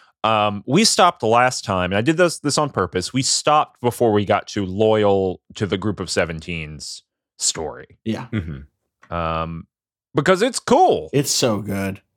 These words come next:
Speaker 2: I'm actually,
Speaker 1: Uh,
Speaker 2: I'm, <laughs>
Speaker 1: mm-hmm.
Speaker 2: you know, maybe we got more Asian stuff coming up that's gonna make me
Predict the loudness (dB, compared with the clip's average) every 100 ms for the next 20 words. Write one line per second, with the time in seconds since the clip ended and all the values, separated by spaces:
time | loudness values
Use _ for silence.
0 | _ _ -20 -20 _ _ _ _ 2 4
1 | 4 2 2 4 4 4 -2 -8 -8 -10
2 | _ -14 -12 0 4 6 4 2 2 2
3 | 2 2 2 2 0 -2 -2 -2 0 -2
4 | 2 2 0 -4 -6 -2 0 0 0 -2
5 | -2 -4